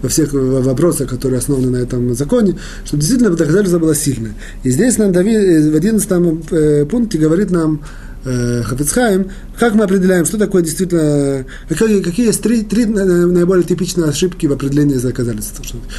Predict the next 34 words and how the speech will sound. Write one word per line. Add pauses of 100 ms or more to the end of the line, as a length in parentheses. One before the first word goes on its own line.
(100)
как
можно
ошибиться,
это
сильное, (420)
э,
вот,
это,
это
д-,
достаточно
сильное
доказательство
или
нет. (420)
Говорит
нам
Хафец
Хаим, (180)
э, (100)
на
самом
деле,
не,
э,
три, (320)
три
пункта,
на
самом
деле,
два,
потому
что